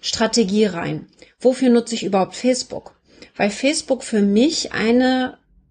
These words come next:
Plattform ist, auf der man nicht verkauft oder zumindest sehr schwer verkauft. Zumindest alleine mit Facebook ist es sehr schwer zu verkaufen. Das kannst du dir vorstellen, das kennst du vielleicht von deinen eigenen Beiträgen.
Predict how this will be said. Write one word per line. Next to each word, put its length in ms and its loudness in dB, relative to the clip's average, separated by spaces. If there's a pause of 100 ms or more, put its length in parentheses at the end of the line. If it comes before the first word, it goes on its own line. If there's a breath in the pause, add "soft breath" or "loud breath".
(120)
Plattform 540 -2
ist, 140 -2
auf 140 -4
der 220 2
man 280 0
nicht 540 -2
verkauft 760 -8
oder 260 2
zumindest 600 -2 (320 soft breath)
sehr 180 -4
schwer 320 2
verkauft. 560 -8
Zumindest 560 -4
alleine 500 2
mit 220 0
Facebook 600 -4 (680 loud breath)
ist 260 2
es 140 -2
sehr 180 4
schwer 280 0
zu 100 -6
verkaufen. 540 2
Das 140 -4
kannst 260 -2
du 40 -4
dir 120 -2
vorstellen, 440 -2
das 120 -8
kennst 260 -2
du 60 -6
vielleicht 260 -4
von 160 -2
deinen 160 0
eigenen 400 2
Beiträgen. 720 -2